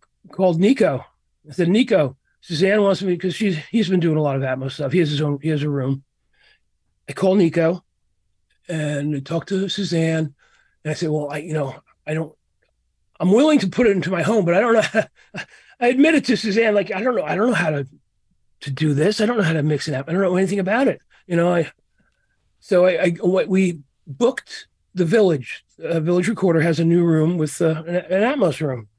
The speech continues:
And all of a sudden it's like, "Okay," Suzanne is like, "Okay, we want you to do the Talking Heads catalog in Atmos." Okay. So Nico came down, uh, for, for the first day.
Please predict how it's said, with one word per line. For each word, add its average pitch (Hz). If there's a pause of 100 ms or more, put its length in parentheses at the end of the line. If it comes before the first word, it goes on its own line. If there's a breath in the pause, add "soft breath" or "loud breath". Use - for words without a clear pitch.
(720)
And 160 (140)
all 180
of 175
a -
sudden 185
it's -
like, 180
"Okay," 202
Suzanne 208 (460 soft breath)
is 170
like, 175 (220)
"Okay, 233
we 214
want 220
you 220
to 240
do 214
the 196
Talking 208
Heads 202
catalog 139 (560)
in 180
Atmos." 147 (460)
Okay. 185 (500)
So 226
Nico 262
came 214
down, 185 (520)
uh, 190
for, 190 (320)
for 196
the 180
first 214
day. 196